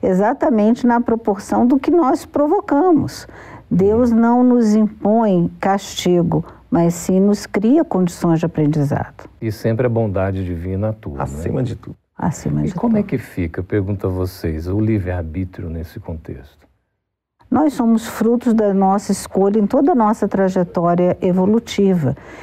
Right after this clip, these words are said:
Speaker 1: Então, colhemos hoje do nosso passado os
Speaker 2: Uhum.
Speaker 1: resultados e plantamos hoje para o nosso futuro aquilo que nós estaremos colhendo da, das escolhas que estamos fazendo nesse momento.
Speaker 2: Uhum.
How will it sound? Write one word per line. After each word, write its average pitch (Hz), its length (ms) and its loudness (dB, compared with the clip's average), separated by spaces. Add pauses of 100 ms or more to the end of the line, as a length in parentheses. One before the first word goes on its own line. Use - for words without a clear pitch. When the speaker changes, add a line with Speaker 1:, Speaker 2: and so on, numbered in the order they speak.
(200)
Speaker 1:
Então, 220 380 2
colhemos 226 840 2
hoje 156 440 2
do 170 220 0
nosso 170 420 0
passado 170 840 -2
os 240 200 2
Speaker 2:
Uhum. 254 60 4
Speaker 1:
resultados 170 760 0 (100)
e 226 100 0
plantamos 254 840 2
hoje 202 480 2 (260)
para 196 140 0
o 202 80 0
nosso 165 400 0
futuro 214 560 0 (640)
aquilo 277 560 0
que 269 120 0
nós 220 320 4
estaremos 202 680 0
colhendo 226 600 2
da, 233 180 2 (100)
das 214 240 2
escolhas 226 520 0
que - 80 -6
estamos 208 400 -2
fazendo 180 580 2
nesse 185 320 2
momento. 269 680 0
Speaker 2:
Uhum. 85 380 -8